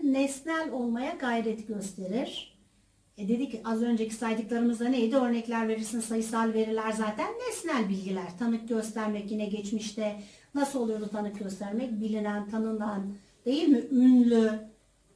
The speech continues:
e, bilim adamları olabilir, sanatçılar olabilir, devlet adamları olabilir. Onların sözlerinden yararlanılabilir.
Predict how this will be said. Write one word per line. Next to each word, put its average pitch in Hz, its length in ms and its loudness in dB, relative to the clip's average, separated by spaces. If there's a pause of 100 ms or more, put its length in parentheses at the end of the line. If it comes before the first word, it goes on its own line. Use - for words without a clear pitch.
(140)
e, 208 220 -4
bilim 254 220 4
adamları 220 500 4
olabilir, 202 600 0
sanatçılar 220 880 -2
olabilir, 202 600 -2
devlet 220 320 -2
adamları 202 500 -4
olabilir. 196 380 -4
Onların 226 360 0
sözlerinden 214 600 -4
yararlanılabilir. 196 1080 -4